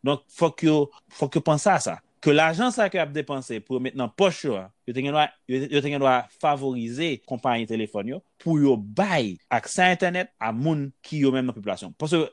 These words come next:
reyalite yo chanje kounye a la. Menm lekòl, pa egzanp, lè peyi a te lòk lan, yo te oblije fè lekòl on lòt jan, epi lè peyi a vin ouvè, timoun yo al konpoze. Donk,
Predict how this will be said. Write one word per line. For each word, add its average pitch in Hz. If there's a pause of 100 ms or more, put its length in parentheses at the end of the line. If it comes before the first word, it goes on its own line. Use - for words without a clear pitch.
(140)
reyalite 208
yo 208
chanje 185
kounye 120
a 90
la. - (180)
Menm 208
lekòl, 190 (100)
pa 131
egzanp, 123
lè 120
peyi 131
a 113
te 113
lòk 104
lan, 165
yo 120
te 113
oblije 110 (100)
fè -
lekòl 110
on 110
lòt 101
jan, 113 (340)
epi 110
lè 117 (180)
peyi 117
a 104
vin 110
ouvè, 107 (400)
timoun 110
yo 107
al 104
konpoze. 110 (100)
Donk, 139